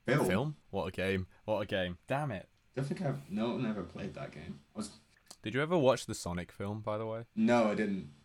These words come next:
Speaker 2: It was, um, it killed about an hour and a half.
Speaker 1: I'm sure it was fine. But
Speaker 2: I watched it, um, for free. So,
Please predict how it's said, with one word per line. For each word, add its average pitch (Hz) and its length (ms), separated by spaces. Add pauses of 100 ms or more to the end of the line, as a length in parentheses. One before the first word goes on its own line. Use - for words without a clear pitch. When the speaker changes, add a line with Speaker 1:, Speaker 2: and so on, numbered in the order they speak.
(800)
Speaker 2:
It 131 80
was, 147 220
um, 120 420 (920)
it 151 120
killed 107 300
about 92 280
an 95 60
hour 101 340 (140)
and 90 120
a - 20
half. 92 300 (100)
Speaker 1:
I'm 143 80
sure 247 160
it - 80
was - 140
fine. 190 500 (460)
But - 100 (320)
Speaker 2:
I 98 80
watched 113 360
it, 98 200 (160)
um, 92 460 (1400)
for - 160
free. 90 440 (640)
So, - 300